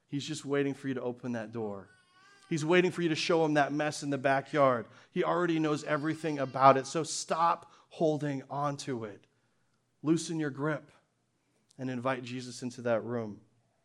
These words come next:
In John eight thirty-seven,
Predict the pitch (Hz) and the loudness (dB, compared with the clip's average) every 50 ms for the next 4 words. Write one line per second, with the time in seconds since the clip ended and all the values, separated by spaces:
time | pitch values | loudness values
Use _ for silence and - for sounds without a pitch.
0 | _ _ _ _ _ _ _ _ _ _ _ _ _ _ - - - _ _ - | _ _ _ _ _ _ _ _ _ _ _ _ _ _ -20 -20 -20 _ _ -4
1 | 151 151 143 165 175 170 175 175 165 170 175 175 185 - - - 170 160 147 143 | -2 0 4 6 8 10 8 8 8 6 6 6 6 4 -2 -2 -2 0 0 0
2 | 131 - - 156 143 143 135 127 120 110 107 | -2 -2 0 2 2 2 2 0 -2 -4 -6